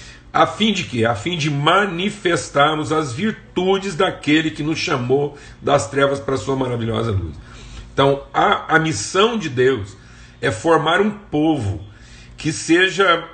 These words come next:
apto, que esteja apto a manifestar, a materializar, a encarnar, a dar visibilidade das suas virtudes. Então, nós somos esse povo.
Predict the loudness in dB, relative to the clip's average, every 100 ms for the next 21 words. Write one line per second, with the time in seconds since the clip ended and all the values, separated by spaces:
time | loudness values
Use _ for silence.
0 | -4 0 0 -2 -10 -10 -8 -6 -4 -2
1 | 2 2 2 -2 -6 -2 0 0 0 -4
2 | -6 -4 0 0 0 -2 0 0 0 0
3 | 0 -2 -2 -2 -2 0 0 0 -2 -4
4 | -6 -16 -20 -20 0 0 2 4 4 2
5 | -2 -4 -2 -2 -2 -2 -2 -2 -6 -12
6 | -14 -20 -20 -20 -4 0 0 0 -2 -2
7 | -4 -2 -2 -2 -12 -20 -20 -20 -20 -20
8 | -20 -20 -20 -20 -20 -18 -18 -16 -16 -16
9 | -18 -18 -18 -16 -16 -14 -14 -14 -14 -16
10 | -16 0 0 2 4 4 4 -2 -6 -18
11 | -18 -16 -6 2 2 2 0 -2 0 -2
12 | -4 -4 -2 -2 -2 -10